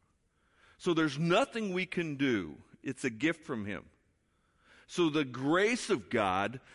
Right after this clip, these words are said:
but is given to us, but also in that is our faith in him. Faith is important.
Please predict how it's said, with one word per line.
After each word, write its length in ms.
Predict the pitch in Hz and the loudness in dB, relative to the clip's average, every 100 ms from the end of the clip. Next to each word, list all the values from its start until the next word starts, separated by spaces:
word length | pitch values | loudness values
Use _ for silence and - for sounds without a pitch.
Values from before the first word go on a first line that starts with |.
| - - | -20 -18
but 420 | 117 175 170 - | 0 4 4 4
is 220 | 170 151 | 2 2
given 320 | 113 160 202 190 | 2 2 4 2
to 160 | 165 | 2
us, 100 | 139 | 0
but 220 | 135 160 | 2 0
also 520 | - 180 214 - 170 151 | 2 0 0 0 0 0
in 340 | - 226 214 | 0 0 2
that 420 | 135 110 123 - - - - | 2 2 2 -2 -16 -20 -2
is 280 | 156 143 - | 0 0 -2
our 400 | 143 156 196 208 | 0 4 4 2
faith 600 | 196 - - 196 202 - - | -2 -4 2 4 2 -2 -6
in 300 | 185 196 196 | -2 0 0
him. 720 | 185 - 196 226 208 143 95 101 | -2 -6 -8 -4 -4 -4 -6 -8
Faith 440 | - 202 269 - | -2 0 0 -2
is 220 | 160 131 | -4 -4
important. 800 | - 147 - - - 330 214 - | -4 -4 -4 -8 -8 -6 -10 -12